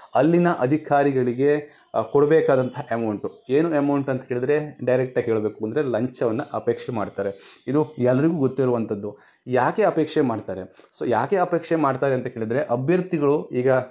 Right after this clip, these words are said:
ಹುದ್ದೆಯನ್ನು ಪಡ್ಕೊಳ್ಬೇಕು, ಅವ್ರಿಗೆ ಆದೇಶ ಪ್ರತಿ ಬೇಗ ಸಿಗಬೇಕು ಅಂದ್ರೆ ಆ ಸಿಂಧುತ್ವ ಪ್ರಕ್ರಿಯೆ ಅನ್ನುವಂಥದ್ದು ಬೇಗ ಆಗಬೇಕು. But ಇಲ್ಲಿ ಸಿಂಧುತ್ವ ಪ್ರಕ್ರಿಯೆ ಇದೆಯಲ್ಲ ಅದು,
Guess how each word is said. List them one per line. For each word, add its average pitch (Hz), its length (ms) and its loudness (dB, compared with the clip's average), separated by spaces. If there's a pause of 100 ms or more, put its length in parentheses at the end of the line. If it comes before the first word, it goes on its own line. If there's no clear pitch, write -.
(140)
ಹುದ್ದೆಯನ್ನು 170 440 2
ಪಡ್ಕೊಳ್ಬೇಕು, 131 460 2
ಅವ್ರಿಗೆ 120 200 2
ಆದೇಶ 156 260 2
ಪ್ರತಿ 139 220 -2
ಬೇಗ 139 240 4
ಸಿಗಬೇಕು 127 440 0
ಅಂದ್ರೆ 120 500 -2 (120)
ಆ 123 100 2
ಸಿಂಧುತ್ವ 180 400 2
ಪ್ರಕ್ರಿಯೆ 143 380 2
ಅನ್ನುವಂಥದ್ದು 123 360 2
ಬೇಗ 117 240 2
ಆಗಬೇಕು. 101 500 -2 (260)
But 127 100 0 (100)
ಇಲ್ಲಿ 151 240 2
ಸಿಂಧುತ್ವ 170 320 0
ಪ್ರಕ್ರಿಯೆ 156 420 0
ಇದೆಯಲ್ಲ 117 360 2 (540)
ಅದು, 175 300 0